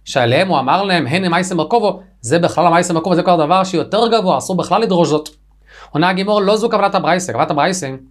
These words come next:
עד ואירו, עד הפסוקים האלו, עד המילה הזאת, או לרבי יצחק עד החשמל, מגמירין, מותר ללמד לכל אחד. מכאן ואילך, זה רק לחכם מביא מדייתו, או למי שהוא ליבו דואג בקירבו, אף בז מסרין ראשי פרוקים.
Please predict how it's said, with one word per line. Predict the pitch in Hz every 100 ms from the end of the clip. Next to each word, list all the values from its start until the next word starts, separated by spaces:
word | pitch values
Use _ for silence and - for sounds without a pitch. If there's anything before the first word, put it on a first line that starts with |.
| _ - -
עד | 190 262 202
ואירו, | 202 170 170 165
עד | - 262
הפסוקים | - - 185 190 180
האלו, | 170 170 165 165
עד | 165
המילה | 165 160 165 165
הזאת, | 147 160 160 - _ _ _ -
או | 131 135 123 120
לרבי | 113 131
יצחק | 160 151
עד | 151
החשמל, | 143 160 175 156 151 151 - _ _ -
מגמירין, | 170 170 175 220 226 185
מותר | 143 143 196
ללמד | 196 190 202
לכל | 196 254 247
אחד. | 107 90 - -
מכאן | - 131 185 220
ואילך, | 190 185 302 220 175 175 - _ _ 120
זה | 113 180 175
רק | 160 175 135
לחכם | 127 180 165 151
מביא | 160
מדייתו, | 151 110 110 117 196 - - _ -
או | 185 240 214 147
למי | 117 175 208
שהוא | 185 175 147 127 117 110 104
ליבו | 156 170
דואג | 147 143
בקירבו, | 107 220 208 131
אף | 196
בז | 269 330 269
מסרין | 233 - 277
ראשי | 233 233 226
פרוקים. | 165 156 160